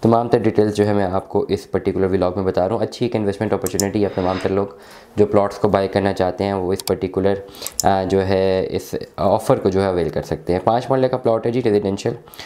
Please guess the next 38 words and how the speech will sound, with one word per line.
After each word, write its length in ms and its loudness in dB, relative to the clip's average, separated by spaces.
Overseas 380 2
Central 320 2
का 80 2
plot 320 0
है 100 -6
और 340 2
plot 320 2
number 380 2
तीस 260 0
से 80 4
लेकर 260 4
प्लॉट 280 0
नंबर 180 0
चालीस 420 -2
तक 180 -2
का 80 0
एक 140 -4
प्लॉट 260 0
है, 60 2
इसी 120 -6
पट्टी 260 -4
में 80 0
एक 100 -4
प्लॉट 240 0
है, 60 0
स्ट्रीट 280 -2
नंबर 200 -2
फ़ोर्टीन। 460 -6
रिपीट 260 4
करूँगा, 300 4
पाँच 280 0
मरले 160 4
का 100 2
प्लॉट, 360 0
ओवरसीज 360 0
सेंट्रल, 520 0
प्लॉट 260 0
नंबर 180 0